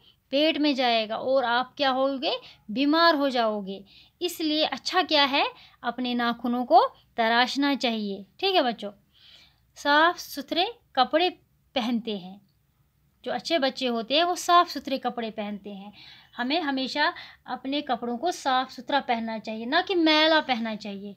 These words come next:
ठीक है ना? तभी हमें कहेंगे सारे अच्छे बच्चे, तभी तुम लोग, आपको कहेंगे सारे अच्छे बच्चे, ठीक है बच्चों? उसके बाद क्या है?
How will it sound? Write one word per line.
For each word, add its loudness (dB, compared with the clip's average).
ठीक -8
है -4
ना? -2
तभी -4
हमें 0
कहेंगे -4
सारे -2
अच्छे -8
बच्चे, -10
तभी 0
तुम -4
लोग, 2
आपको 0
कहेंगे -2
सारे 4
अच्छे -4
बच्चे, -10
ठीक -6
है 0
बच्चों? -8
उसके -8
बाद 0
क्या 2
है? 0